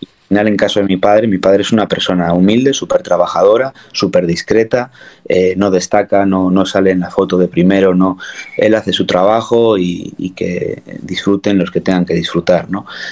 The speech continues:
Pero sí que en ese sentido, pues el hecho de estar muy apegado a él, pues pude ver tanto la evolución de él como profesional, como la de su trayectoria profesional, como la del propio fútbol, ¿no? Entonces, al final, ¿qué porcentaje?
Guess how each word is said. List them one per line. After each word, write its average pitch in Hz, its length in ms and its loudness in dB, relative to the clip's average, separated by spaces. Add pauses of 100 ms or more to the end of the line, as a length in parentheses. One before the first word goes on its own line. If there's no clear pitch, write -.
(160)
Pero 101 200 2
sí 107 140 -2
que 117 80 0
en 120 80 6
ese 117 180 0
sentido, 113 600 2 (100)
pues 92 200 -2
el 98 120 2
hecho 101 180 0
de 98 60 4
estar 101 240 0
muy 101 220 2
apegado 98 400 4
a 104 100 4
él, 110 200 0 (440)
pues 95 220 -2
pude 101 360 2
ver 104 240 4 (240)
tanto 95 260 2
la 87 80 2
evolución 87 480 0
de 98 100 4
él 98 140 0
como 85 240 -4
profesional, 98 640 -2 (520)
como 90 680 2
la 92 160 4
de 90 100 2
su 92 260 0 (360)
trayectoria 90 580 0
profesional, 101 720 -2 (340)
como 98 240 0
la 90 140 4
del 90 160 0
propio 101 300 0
fútbol, - 420 -2
¿no? - 220 -4
Entonces, 98 320 -2
al 98 100 -2
final, 107 360 0 (420)
¿qué 117 100 2
porcentaje? 117 540 0